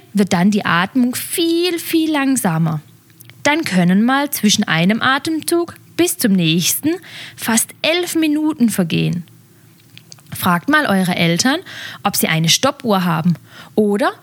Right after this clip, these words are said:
schaut auf eure eigene Uhr, wie lange elf Minuten sind. Das ist ganz schön lange. Plüms würde das nicht schaffen. Die Kletterer haben sehr viel Gutes auf ihrem Speiseplan stehen. Aber am liebsten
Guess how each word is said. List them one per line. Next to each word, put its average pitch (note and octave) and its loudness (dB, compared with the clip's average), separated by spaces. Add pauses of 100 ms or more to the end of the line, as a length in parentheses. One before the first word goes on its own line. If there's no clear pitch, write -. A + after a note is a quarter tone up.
schaut C#4 2
auf C4+ -2
eure F#3 0
eigene F3 2
Uhr, D#4 0 (260)
wie E4 2
lange D#4 -2
elf C#4 0
Minuten C#4+ 0
sind. D#3+ -2 (260)
Das E3+ -2
ist - -4
ganz F3+ 2
schön F3 2
lange. D#3 0 (420)
Plüms G3 2
würde D4 2
das C4 0
nicht F3+ 0
schaffen. - -4 (1300)
Die G4 2
Kletterer G#3+ 2 (220)
haben F#3 2
sehr G#3 0
viel G3 0
Gutes F#3+ 0
auf E3+ 0
ihrem F3+ 2
Speiseplan E3 -2
stehen. E3 -2 (440)
Aber D4 0
am G#3 2
liebsten B3+ 0